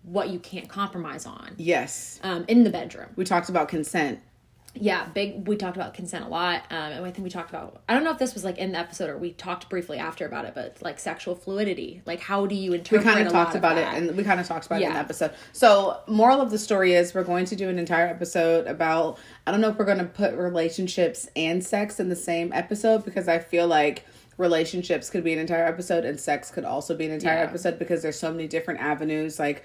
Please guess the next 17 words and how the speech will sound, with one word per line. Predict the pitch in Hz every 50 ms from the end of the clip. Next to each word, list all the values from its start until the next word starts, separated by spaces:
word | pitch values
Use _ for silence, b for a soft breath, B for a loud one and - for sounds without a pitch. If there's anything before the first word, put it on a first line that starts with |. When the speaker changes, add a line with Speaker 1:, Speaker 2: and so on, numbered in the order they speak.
| B B
Speaker 1:
Mm-hmm. | - 190 180
Speaker 2:
whenever | 175 180 175 170
we | 170
talk | 165 170 160 - 175
about, | 165 165 156 151 156 - -
um, | 147 156 151 147 151 151 156 160 - _ _ _ _ _ - - _ _ _
sexual | - - - - 175 170 - - - 180 170
fluidity, | 170 - 180 165 165 156 151 151 147 139 131 143 147 b b b b b b b _
um, | 156 160 156 156 151 151
whenever | 156 156 151 147 156
we | 160 156
talk | 147 156 151 147
about | 156 156 151
a | 151 151
healthy | 147 - 170 160 156 - 151 143
sex | - 147 135 - - -
life, | 147 135 123 117 120 139 147 -